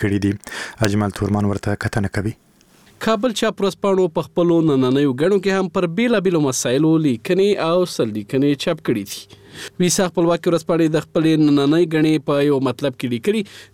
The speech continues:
Speaker 2: د امریکا ولسمشر ډونالډ ټرمپ له افغانستان څخه د خپلو پوځیانو پر ایستلو د ټینګار ترڅنګ وایي، چمتو دی چې یو شمیر محدود پوځیان په افغانستان کې پرېږدي. ورځپاڼه لیکي، ټرمپ له سی بي اس تلویزیون سره په مرکه کې ویلي چې فکر کوي د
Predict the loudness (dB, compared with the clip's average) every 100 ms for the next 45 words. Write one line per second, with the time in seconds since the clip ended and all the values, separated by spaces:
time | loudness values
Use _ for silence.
0 | -2 0 0 0 0 0 -2 0 -2 0
1 | 2 4 2 0 -4 -2 0 0 0 0
2 | 0 0 0 0 -2 -2 -2 -2 -2 -2
3 | -2 0 0 0 0 0 0 0 -2 -2
4 | 0 2 2 2 0 0 0 0 2 0
5 | -2 -2 -2 2 2 0 -4 -18 -6 -2
6 | -2 0 0 0 2 0 0 0 0 0
7 | 0 -2 -2 -2 0 0 0 0 -4 -2
8 | -4 -2 -2 -2 -2 -2 -2 -2 -4 -20
9 | -6 0 0 0 0 2 0 -2 -2 -4
10 | -2 0 0 0 0 0 0 -4 0 2
11 | 2 0 0 0 0 0 0 0 0 0
12 | 0 -2 -2 0 2 2 0 -2 -4 -20
13 | -8 -4 0 0 0 0 0